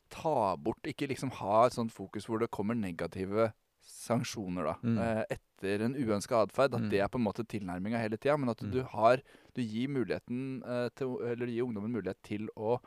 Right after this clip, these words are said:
Speaker 1: faktisk tjene noe på å klare å ta gode valg, da.
Speaker 2: Mm, mm.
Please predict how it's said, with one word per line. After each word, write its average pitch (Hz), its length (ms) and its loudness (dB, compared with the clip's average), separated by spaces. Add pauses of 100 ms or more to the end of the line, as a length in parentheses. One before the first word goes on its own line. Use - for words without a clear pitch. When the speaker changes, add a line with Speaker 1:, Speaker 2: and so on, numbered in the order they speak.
(160)
Speaker 1:
faktisk - 420 -8
tjene 95 320 -2
noe 113 160 -2 (100)
på 98 320 -2 (120)
å 107 360 0 (640)
klare 110 520 -2
å 131 120 4
ta 131 560 2
gode 139 260 2
valg, 208 220 10
da. 135 140 2
Speaker 2:
Mm, 107 220 -6 (160)
mm. 107 180 -6